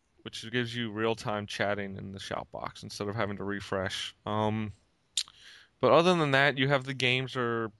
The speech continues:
P S P, D S are all twenty-five thousand for the most part. Steam games are thirty, and three sixty, Wii, and P S three are all around thirty-five thousand.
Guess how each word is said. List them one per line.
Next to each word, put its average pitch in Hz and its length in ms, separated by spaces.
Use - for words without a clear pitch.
P 143 160
S 139 100
P, 139 180
D 123 220
S 123 220
are 117 40
all 113 120
twenty-five 135 540
thousand 120 440
for - 120
the 113 80
most 113 300
part. 117 400
Steam 123 440
games 120 300
are 117 60
thirty, 117 600
and 107 480
three 139 180
sixty, 123 400
Wii, 113 240
and 110 100
P - 180
S 107 140
three 104 200
are 104 80
all 104 160
around 101 280
thirty-five 101 500
thousand. 98 480